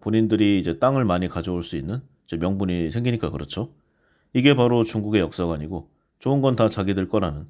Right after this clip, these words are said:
아, 굉장히 좀 <laughs> 피곤한 스타일의 그런 역사적 사조관을 갖고 있습니다.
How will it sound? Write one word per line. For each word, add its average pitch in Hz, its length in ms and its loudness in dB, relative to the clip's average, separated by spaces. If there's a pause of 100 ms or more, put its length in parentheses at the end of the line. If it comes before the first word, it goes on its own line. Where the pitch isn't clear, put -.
(380)
아, 131 100 -4
굉장히 120 340 0
좀 143 240 0
<laughs> - 20 -4
피곤한 143 320 2
스타일의 90 500 -2 (220)
그런 101 220 -2
역사적 95 480 0
사조관을 110 580 -2
갖고 - 220 -2
있습니다. - 340 -8